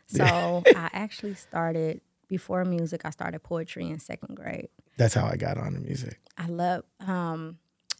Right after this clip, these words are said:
Speaker 1: there was my older cousin, we call her, her name is Jasmine too, but
Speaker 2: Mm-hmm.
Speaker 1: we call her Big Jazz.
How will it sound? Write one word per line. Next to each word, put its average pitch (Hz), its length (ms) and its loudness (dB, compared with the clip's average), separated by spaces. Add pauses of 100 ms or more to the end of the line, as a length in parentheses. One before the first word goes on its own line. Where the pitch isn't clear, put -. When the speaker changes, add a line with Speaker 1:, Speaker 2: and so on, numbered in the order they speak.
Speaker 1:
there 190 300 0
was 165 600 0 (280)
my 175 360 -2
older 180 280 0
cousin, 160 500 -6
we 165 80 -12
call 160 240 -4
her, 160 160 -4
her 196 140 -2
name 175 160 -2
is 160 160 -4
Jasmine 160 420 -4
too, - 160 -4
but 170 140 2
Speaker 2:
Mm-hmm. 135 160 12
Speaker 1:
we 156 40 10
call 160 140 4
her 160 140 -2
Big 165 180 -4
Jazz. 156 420 -6